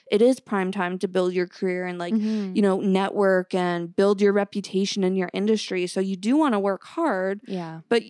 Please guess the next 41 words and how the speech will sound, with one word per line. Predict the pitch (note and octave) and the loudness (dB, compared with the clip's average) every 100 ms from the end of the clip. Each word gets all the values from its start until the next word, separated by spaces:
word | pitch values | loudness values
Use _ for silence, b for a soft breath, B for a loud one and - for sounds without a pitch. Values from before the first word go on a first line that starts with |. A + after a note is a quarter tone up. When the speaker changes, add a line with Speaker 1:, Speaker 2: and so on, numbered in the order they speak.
| _ _ _ - | _ _ _ -4
Speaker 1:
you | G#3+ G#3+ | 0 2
also | G#3 A3 A3+ | 2 2 0
need | G3 G3 | 0 -2
to | G#3 | -4
be | G3 | -6
setting | - F#3 G3+ | -4 -4 -2
yourself | F#3+ G3 G3 G3 | -2 -2 -4 -4
up | F3 | -6
for | - F#3+ | -8 -8
success | G3 - G#3+ G3+ F#3+ - | -8 -6 -2 0 -2 -2
and | G3 | 0
Speaker 2:
Yeah. | F#3 | 0
Speaker 1:
make | F#3 | -2
sure | G3 F#3+ | -4 -4
it's | F#3+ - | -6 -8
something | - G3 - F#3+ F#3 | -8 -6 -4 -6 -6
that's | E3+ - | -8 -10
sustainable | G3 F#3 F3 F3 F3 D#3+ D#3 | -10 -8 -8 -8 -6 -4 -4
because | F#3+ - F3+ F3 | -4 -2 -2 -2
Speaker 2:
Mm-hmm. | G#3+ G3 F#3 F3 E3+ | -4 -6 -4 -6 -4
Speaker 1:
this | G3 F#3+ | -2 2
is | F#3 F#3 | 0 -2
just | - F#3 - - | -8 -6 -6 -8
the | - | -10
beginning, | - - - - A3 A3 | -8 -8 -8 -8 -4 -2
<laughs> | |
you | G#3+ | 4
Speaker 2:
Yes, | F#3+ G#3 E4+ - | 4 4 2 2
Speaker 1:
know? | F#3 | 0
Speaker 2:
exactly. | A3 G#3 A#3 A#3+ G#3+ F#3 E3+ F3+ | 2 2 0 0 2 2 0 -4
Speaker 1:
<laughs> | |
Like, | G4 C4+ G#3 | -2 2 2
Speaker 2:
Yeah. | G3 - F#3+ | 2 -2 -6
Speaker 1:
yeah, | G3 F#3+ G#1+ | -6 -6 -6
so | G3+ G3 F#3+ | -2 -2 -2
take | - - G#3+ A3 | -4 2 2 2
care | A3+ F#3 F#3 | 2 2 0
of | |
yourself | F3+ F#3 - F3 E3+ F3+ - | 0 -2 0 -2 0 -4 -4
and, | F3+ F3 E3+ F3 F3+ _ b b b _ _ _ _ - | -6 -4 -6 -6 -8 _ b b b _ _ _ _ -2
like, | F#3 F3 | 0 0